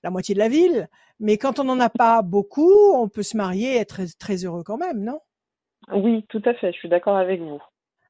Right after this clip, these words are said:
Speaker 2: Mais
Speaker 1: Mais,
Speaker 2: c'est le futur
Speaker 1: mais
Speaker 2: mari
Speaker 1: vous, vous
Speaker 2: qu'il faut
Speaker 1: voulez un
Speaker 2: convaincre.
Speaker 1: grand mariage. Vous voulez le grand mariage, la grande robe et tout, et tout ce qui va, et la, et la grande, le pi-, pi-, pièce montée.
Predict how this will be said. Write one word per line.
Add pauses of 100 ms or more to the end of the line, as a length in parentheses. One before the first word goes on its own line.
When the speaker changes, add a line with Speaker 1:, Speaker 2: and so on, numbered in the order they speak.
Speaker 2:
Mais
Speaker 1:
Mais,
Speaker 2:
c'est
le
futur
Speaker 1:
mais
Speaker 2:
mari
Speaker 1:
vous,
vous
Speaker 2:
qu'il
faut
Speaker 1:
voulez
un
Speaker 2:
convaincre.
Speaker 1:
grand
mariage.
Vous
voulez
le
grand
mariage,
la
grande
robe (400)
et
tout,
et
tout
ce
qui
va,
et
la,
et
la
grande,
le (160)
pi-, (100)
pi-,
pièce
montée.